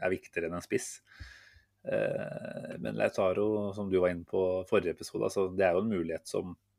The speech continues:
man ikke egentlig tror at kan by seg, og hvis den faktisk er der, eh, så er det jæskla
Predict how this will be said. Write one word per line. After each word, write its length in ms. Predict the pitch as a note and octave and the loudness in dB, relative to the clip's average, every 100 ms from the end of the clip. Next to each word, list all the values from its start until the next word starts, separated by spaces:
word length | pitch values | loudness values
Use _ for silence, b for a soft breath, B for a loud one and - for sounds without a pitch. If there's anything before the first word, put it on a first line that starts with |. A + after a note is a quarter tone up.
| - | -6
man 140 | F#2+ F#2+ | -4 -4
ikke 240 | - G2 | 0 2
egentlig 460 | E2+ - F2+ F2+ E2+ | 2 -4 -2 -2 -2
tror 340 | - F2 F2+ F2+ | -4 -2 0 0
at 180 | - - | -2 -2
kan 400 | E2+ E2+ F2+ F2 | -2 0 -6 -2
by 120 | E2 | -2
seg, 240 | - A2 G#2+ | 0 0 0
og 120 | G#2 | -2
hvis 160 | F#2+ - - | -2 -2 -6
den 160 | F2 | -2
faktisk 460 | F2 - - F2 - | -4 -4 -6 -4 -2
er 160 | E2 E2+ | 0 4
der, 160 | G#2+ - b b b b b b b b - | 2 0 b b b b b b b b -2
eh, 1600 | G#2+ G2 F#2+ F#2+ F#2 F2+ F2+ F2+ F#2+ G2+ - - - - G2 F#2+ | 2 2 2 2 2 2 2 0 -2 -4 -6 -6 -8 -8 -8 -6
så 200 | - G2+ G2 - - G1+ F#2+ F#3+ C#3+ A3 A#3 - _ _ _ _ - | 2 4 4 2 -2 -4 -8 -14 -16 -16 -16 -18 _ _ _ _ -8
er 240 | - - | -6 -6
det 140 | - B1 | -4 -4
jæskla 480 | A#1+ - - - | -2 -4 -4 0